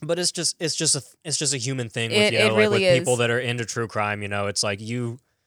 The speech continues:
Speaker 1: you could choose to be ignorant
Speaker 2: It's
Speaker 1: to
Speaker 2: like one
Speaker 1: it,
Speaker 2: of those
Speaker 1: or you
Speaker 2: "I
Speaker 1: can
Speaker 2: can't watch, but I have to look" things.
Speaker 1: Yeah, yeah,
Speaker 2: Yeah.
Speaker 1: It's like you could choose to be ignorant to it, or you could choose to know that these
Speaker 2: Yeah.
Speaker 1: things happen, you know,
Speaker 2: This
Speaker 1: it's
Speaker 2: fucking
Speaker 1: fucking
Speaker 2: happens,
Speaker 1: real,
Speaker 2: dude.
Speaker 1: and,
Speaker 2: This
Speaker 1: you know
Speaker 2: happened fucking forty-five minutes away from us.
Speaker 1: Yeah,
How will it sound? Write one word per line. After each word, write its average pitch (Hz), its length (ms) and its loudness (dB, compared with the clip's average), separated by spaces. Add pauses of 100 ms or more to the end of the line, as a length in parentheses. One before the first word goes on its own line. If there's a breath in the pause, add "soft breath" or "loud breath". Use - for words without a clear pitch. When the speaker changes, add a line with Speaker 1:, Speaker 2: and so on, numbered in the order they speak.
(460)
Speaker 1:
you 156 160 -2
could 147 100 -6
choose 190 200 2
to 180 80 0
be 165 160 2
ignorant 139 360 0
Speaker 2:
It's 131 100 -2
Speaker 1:
to - 60 4
Speaker 2:
like 139 80 4
one 135 140 4
Speaker 1:
it, 220 40 4
Speaker 2:
of 220 60 2
those 214 200 8
Speaker 1:
or - 40 4
you - 40 4
Speaker 2:
"I 196 80 6
Speaker 1:
can - 80 2
Speaker 2:
can't 196 280 2
watch, 170 280 2
but 175 120 -4
I 156 60 -2
have 175 260 -4
to 156 80 -10
look" 147 240 -10
things. 135 120 -8
Speaker 1:
Yeah, 98 240 2
yeah, 90 200 -4
Speaker 2:
Yeah. 147 160 -2
Speaker 1:
It's - 100 0
like 127 160 -2
you 185 80 -10
could 190 100 -8
choose 165 140 0
to 147 80 0
be 131 160 0
ignorant 110 540 -2
to 110 160 -2
it, 107 80 -2
or 110 180 -4
you 110 140 -4
could 101 180 -8 (120)
choose 113 280 -4
to 110 80 -4
know 98 300 -4
that 95 140 -6 (120)
these 175 260 0
Speaker 2:
Yeah. 165 60 -4
Speaker 1:
things 185 220 0
happen, 190 340 0
you 110 80 -2
know, 110 220 4
Speaker 2:
This 120 100 4
Speaker 1:
it's - 120 2
Speaker 2:
fucking 320 140 -2
Speaker 1:
fucking 208 140 0
Speaker 2:
happens, 170 120 -2
Speaker 1:
real, 202 200 4
Speaker 2:
dude. 107 120 4
Speaker 1:
and, 107 100 -2
Speaker 2:
This 110 80 -2
Speaker 1:
you 110 80 0
know 117 60 4
Speaker 2:
happened 262 220 0
fucking 359 400 -6
forty-five 320 520 -6
minutes 330 200 -4
away 359 180 -8
from 262 180 -8
us. 175 260 -8
Speaker 1:
Yeah, 202 280 0